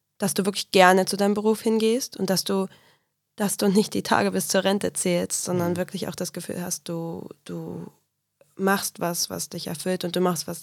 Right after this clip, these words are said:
Speaker 1: was dich weiterbringt. Und natürlich kannst du auch aufsteigen in dem Beruf und du hast Karriere, das ist ja auch das Ding von Karriere, Karriere. Du hast auch die Möglichkeiten sozusagen aufzusteigen, aber trotzdem, dass du was machst, was dich erfüllt und wo du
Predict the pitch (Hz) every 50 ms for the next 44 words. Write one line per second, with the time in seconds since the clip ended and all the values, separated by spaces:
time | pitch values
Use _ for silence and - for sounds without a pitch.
0 | - - - 170 165 - - - - 175 185 220 - 180 160 151 - - 160 165
1 | 170 170 - - 170 160 - - - - - - - - - - 190 - 247 240
2 | 208 - - 208 196 - 185 - - - 196 220 - - - - 214 208 214 208
3 | 208 196 196 196 190 190 190 185 180 185 190 180 185 180 170 165 170 165 - -
4 | _ _ _ _ - - - 170 170 170 170 170 170 - _ - 180 175 - -
5 | - - _ _ - - - - - - - - - _ _ _ - 170 170 -
6 | - - - - _ _ - 175 180 190 202 208 - 202 196 196 196 196 190 185
7 | - - - - - - 190 190 196 190 190 190 190 - - - - - - -
8 | - - 202 196 202 202 - 185 151 - 185 170 170 208 269 330 - 226 202 -
9 | - 190 185 185 - 180 175 180 - - 175 165 170 170 170 175 175 - - -
10 | 117 - - - 269 247 - - 240 233 233 233 233 233 233 - - - - -
11 | - - - 185 185 180 185 - - 226 233 - - - 208 208 208 208 190 185
12 | 180 - - 185 175 170 170 170 175 - - - - - - 185 175 - - -
13 | - 165 170 175 180 185 151 - - - - - 160 156 - - 170 151 - -
14 | 147 147 - 160 156 151 151 160 156 147 156 151 147 151 156 151 151